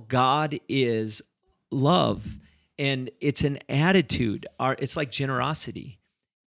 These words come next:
Y-, when you're generous, you're not just generous with one area of your life, you're generous with everything. And when you love people, you don't love the, just love the people who do good to you.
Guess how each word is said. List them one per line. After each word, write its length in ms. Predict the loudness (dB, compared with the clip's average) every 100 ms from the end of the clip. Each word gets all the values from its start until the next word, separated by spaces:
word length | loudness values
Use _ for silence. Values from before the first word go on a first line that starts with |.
| _ -8
Y-, 180 | -8 -8 -14
when 280 | -2 0 0
you're 160 | 0
generous, 720 | -2 0 0 0 -2 0 -4 -6 _
you're 160 | -4 -2
not 200 | 0 -2
just 320 | -4 -4 -6
generous 460 | -4 -2 -2 -2 -2
with 240 | -2 -6
one 180 | -4 -4
area 280 | -2 -2 -2
of 80 | -4
your 160 | -2
life, 400 | 0 0 -2 -6 -4
you're 160 | -4
generous 480 | -2 -4 -4 -6 -6
with 180 | -8 -10
everything. 760 | -10 -8 -8 -8 -12 -16 -20 _ _ _ _ _ _
And 160 | -2 0
when 160 | -2
you 180 | -2 -4
love 400 | 0 2 0 -2
people, 360 | -6 -6 -4 -4
you 120 | -2
don't 260 | -2 -2 -2
love 340 | 0 0 -2
the, 80 | -8
just 320 | -2 0 0
love 280 | 0 -2 -4
the 80 | -8
people 400 | -4 -4 -2 -2
who 140 | -4
do 160 | -4 -6
good 340 | 0 0 0 -4
to 120 | -6
you. 280 | -6 -8